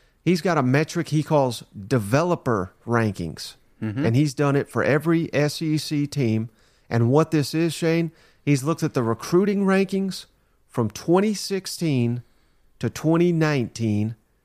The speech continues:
Speaker 1: and why those years, because those are the players that have moved on to the N F L in the last couple drafts.
Speaker 2: Mm-hmm.
Speaker 1: And he compares those recruiting classes to the draft classes of twenty twenty through twenty twenty-three.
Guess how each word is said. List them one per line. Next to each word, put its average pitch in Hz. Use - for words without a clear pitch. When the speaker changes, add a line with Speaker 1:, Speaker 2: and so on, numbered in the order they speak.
Speaker 1:
and 117
why 147
those 147
years, 151
because 127
those 139
are 143
the 120
players 135
that 120
have 120
moved 143
on 143
to 143
the 139
N 139
F 131
L 127
in 117
the 113
last 113
couple 113
drafts. 110
Speaker 2:
Mm-hmm. 123
Speaker 1:
And 127
he 120
compares 156
those 123
recruiting 185
classes 117
to 135
the 117
draft 143
classes 117
of -
twenty 151
twenty 135
through 127
twenty 139
twenty-three. 123